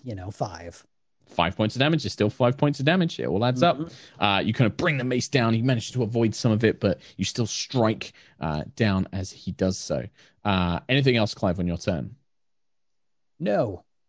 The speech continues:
Speaker 2: In that case, the lair action, he has to go back to the top one, which is to move these platforms. He is going to, uh, lower them, uh, and then he's going to bring one down to here. And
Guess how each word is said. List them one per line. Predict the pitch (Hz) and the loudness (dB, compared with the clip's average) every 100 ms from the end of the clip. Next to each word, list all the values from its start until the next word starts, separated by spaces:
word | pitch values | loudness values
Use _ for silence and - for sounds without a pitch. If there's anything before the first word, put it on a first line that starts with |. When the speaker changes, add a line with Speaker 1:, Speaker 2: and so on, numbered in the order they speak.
| _ _ _ _ _ - 82 | _ _ _ _ _ -12 -10
Speaker 2:
In | - | -10
that | 90 - | -10 -2
case, | 104 90 - | -2 -2 -2
the | 92 | 2
lair | 104 120 127 110 | 4 4 4 2
action, | - - 87 | 0 -2 0
he | 87 | 0
has | 87 | -2
to | - | 0
go | |
back | 92 98 - | 2 0 -2
to | |
the | 87 | -12
top | - - - | -4 -2 0
one, | 117 120 151 - - - | 2 4 2 -4 -20 -18
which | - 92 | -14 -12
is | |
to | - | -2
move | 92 98 104 98 | 2 4 4 4
these | 95 | 2
platforms. | 95 - 101 - 85 65 60 | 0 0 -2 0 -6 -6 -6
He | - 92 | -2 0
is | 87 | 0
going | 101 95 92 | 0 2 0
to, | - 98 87 82 - - _ 90 | -2 0 0 0 -6 -20 _ -2
uh, | 82 76 | 0 0
lower | 80 85 92 107 135 135 | -2 0 2 4 6 4
them, | 139 160 226 226 - | 4 4 2 0 -2
uh, | 87 87 85 85 82 80 82 85 82 82 92 | 0 2 2 0 0 2 0 0 0 -2 -4
and | 82 82 | -4 -2
then | 82 | -4
he's | 87 82 - | -6 -8 -8
going | 85 | -8
to | 82 | -6
bring | 87 95 92 87 | -6 -2 -2 -2
one | - 85 85 85 82 82 | -6 -8 -6 -4 -6 -4
down | 87 85 87 117 165 220 _ _ _ | -4 -4 -4 -4 -4 -6 _ _ _
to | - - - 80 82 - - - _ | -14 -10 -8 -10 -10 -10 -12 -14 _
here. | _ - - 76 90 | _ -20 -12 -8 -6
And | 147 | -6